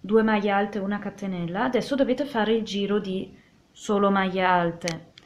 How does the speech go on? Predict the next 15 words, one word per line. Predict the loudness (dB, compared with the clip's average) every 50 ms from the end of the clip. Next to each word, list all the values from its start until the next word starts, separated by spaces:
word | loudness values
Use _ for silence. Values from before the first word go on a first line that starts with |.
| -20 _ _ _ _ _ _ _ _ _ _ _
Fate | 2 6 6 6 6 6 0
brevemente | 0 0 0 2 2 2 2 0 0 0 2
un | 2 2
conteggio | 4 4 2 2 4 2 0 0 0 -2 0 2 2 2 0 -4 -10 -20 -20 _
quante | -4 0 2 4 4 4 2 0
maglie | 0 0 0 0 0 0 0 0 0 -2
alte | -4 -4 -4 -4 -4 -6 -8
dovete | -8 -6 -6 -6 -6 -6
lavorare | -4 -2 0 2 2 4 4 2 2 2 0 -2
per | -2 -2 -4 -4 -4 -6 -12 -18 -20 -20 _ -4
mantenere, | -2 0 0 0 0 0 0 2 2 2 2 0 0 -2
per | -2 -4 -6 -6 -8 -10 -6
ottenere | -6 -6 -6 -4 -4 -2 -2 0 0 -2 -2
venticinque | -2 -2 -2 -2 -4 -6 -6 -4 -4 -4 -4 -6 -6
gruppi | -6 -6 -8 -8 -10 -10 -4 0 0 0 0 -2 -8 -16 -20